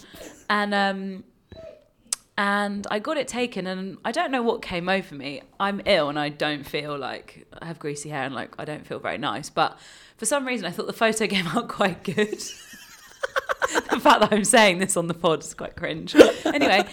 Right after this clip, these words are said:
came out quite good, and I was looking at it on the screen, and I was like, "Oh, Lewis is gonna love this." It's like, why?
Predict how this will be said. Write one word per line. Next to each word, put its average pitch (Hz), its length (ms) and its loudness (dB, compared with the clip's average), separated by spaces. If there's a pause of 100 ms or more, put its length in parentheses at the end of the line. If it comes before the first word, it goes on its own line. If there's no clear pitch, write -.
(100)
came 330 160 -2
out 202 160 2
quite 151 200 -2
good, 175 360 2
and 214 460 -4 (600)
I 320 200 12
was 262 120 2
looking 403 300 4
at 269 60 10
it 233 80 8
on 226 100 8
the 226 60 4
screen, 339 220 2
and 240 80 2
I - 20 6
was 262 100 2
like, 285 120 2
"Oh, 403 380 4
Lewis 508 280 10
is 392 100 -2
gonna 269 220 0
love 427 260 2
this." - 640 0 (680)
It's - 100 -12
like, 196 320 2 (680)
why? 156 480 0